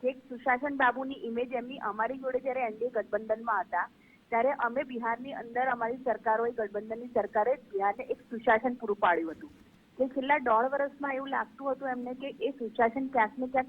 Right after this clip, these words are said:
દબાઈ ગયું હતું અને બિહારમાં લાલુજીની જે પરંપરા રહી છે જંગલ રાજ સ્થાપિત કરવાની, એવી તેજસ્વી યાદવ યંગ પોલિટિશિયન હોવા છતાં પણ એ બિહારને ફરી જંગલ રાજ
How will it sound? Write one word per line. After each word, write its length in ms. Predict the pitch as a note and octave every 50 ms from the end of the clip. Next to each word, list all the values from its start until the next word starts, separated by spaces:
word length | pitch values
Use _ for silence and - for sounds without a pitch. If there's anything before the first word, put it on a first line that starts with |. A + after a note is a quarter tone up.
| -
દબાઈ 300 | - F#3+ F3+ G3 G3+ A3
ગયું 260 | A#3 B3 A#3 B3+ B3
હતું 240 | A#3 A#3 C4 C#4+ D#4 - - - - - - -
અને 200 | - A#3 C4 C#4
બિહારમાં 840 | B3+ B3 B3 A3+ A3+ A#3 B3+ C4 C4+ C4+ C#4 C#4+ D4 D4+ D#4 C#4 C4+ - - - - -
લાલુજીની 720 | G#3 A3 G#3 G3+ G3+ A3+ C4 C#4 C#4 C#4 C#4+ C4+ C#4 C#4+ C#4
જે 220 | A#3 C4 C4+ C4
પરંપરા 640 | C#4 C4 - - A#3 A3+ A#3 B3+ B3 C#4 C#4 C#4 C4+
રહી 180 | C4 B3 A3+ A3+
છે 140 | A#3 B3+
જંગલ 400 | B3 A#3 G#3 G#3 G#3+ A3 A#3 A#3+
રાજ 200 | A#3 A#3+ A#3 A#3+
સ્થાપિત 460 | A#3 - - B3 G3+ F#3 - A3+ A#3 -
કરવાની, 420 | - A3 G3 G3+ G3 A3+ D4 E4 - - - _ - - -
એવી 180 | A#3 B3+ D4+
તેજસ્વી 600 | D#4 - - B3+ G#3 G#3 C4+ C#4 C#4 - D#4 D4 C#4
યાદવ 340 | B3+ A#3 A3+ A3+ G#3+ F#3+ F#3+ G#3 G3
યંગ 200 | G#3+ B3+ D#4+ D#4+
પોલિટિશિયન 640 | - D#4+ D4 D4 D4 - D4 C#4 C4+ - D4 C#4+
હોવા 240 | C4 A#3+ A#3+ B3 B3+
છતાં 360 | B3+ B3 A#3+ A3+ - B3 A#3+
પણ 200 | A#3 - B3 G#3 F3 - - - - _ _ -
એ 100 | B3 C#4+
બિહારને 640 | C4 - - A3+ A3 G#3+ A#3 A#3+ C4 C#4+ D4+ D#4
ફરી 320 | D#4+ - - B3+ B3 D4 D4
જંગલ 340 | - A3+ G#3 A3 A#3 C#4 C#4
રાજ 180 | C#4+ C#4 C#4+